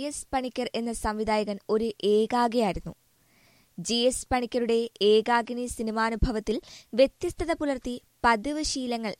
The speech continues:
തെറ്റിച്ച സിനിമ. അടൂർ, അരവിന്ദൻ, ജോൺ എബ്രഹാം, കെ പി കുമാരൻ, കെ ജെ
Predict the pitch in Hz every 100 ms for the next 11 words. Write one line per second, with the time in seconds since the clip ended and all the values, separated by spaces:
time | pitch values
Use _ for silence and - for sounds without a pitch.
0 | - 214 208 214 - - 165 175 - _
1 | _ _ 226 262 349 349 392 _ _ 208
2 | 240 262 294 285 269 262 _ - 185 247
3 | 262 294 - - 220 202 240 247 214 -
4 | _ 262 269 269 294 285 - 233 214 220
5 | 220 220 - _ - 302 302 311 -